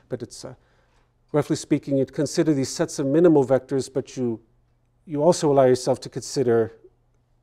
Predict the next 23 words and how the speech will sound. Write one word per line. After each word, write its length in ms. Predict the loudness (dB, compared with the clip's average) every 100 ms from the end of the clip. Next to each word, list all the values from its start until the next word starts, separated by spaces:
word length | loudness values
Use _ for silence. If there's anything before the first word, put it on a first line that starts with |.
| _ _ _
one 320 | -8 -2 2
or 40 | 4
more 320 | 4 4 2
other 220 | 0 0
vectors. 460 | -2 -6 -8 -16 -18 _ _ _ -16
It's 160 | -12 -10
the 80 |
kind 180 | -4 -2
of 60 | -2
formal 380 | 0 2 2 0
complex 500 | -2 -4 -2 -4 -6
we 80 |
get 180 | -4 -2
in 120 | -2
topology 500 | -4 -8 -4 -4 -6
sometimes 500 | -8 -8 -6 -6 -6
where 140 | -6 -4
you, 140 | -4
uh, 80 | -8 -12 _ _ _ _ _ _ _ -20 -14
you 140 | -12
take 280 | -6 -6 -6 -12 2
all 320 | 6 6 6
vectors, 720 | 2 0 -2 -2 -4 -14 -20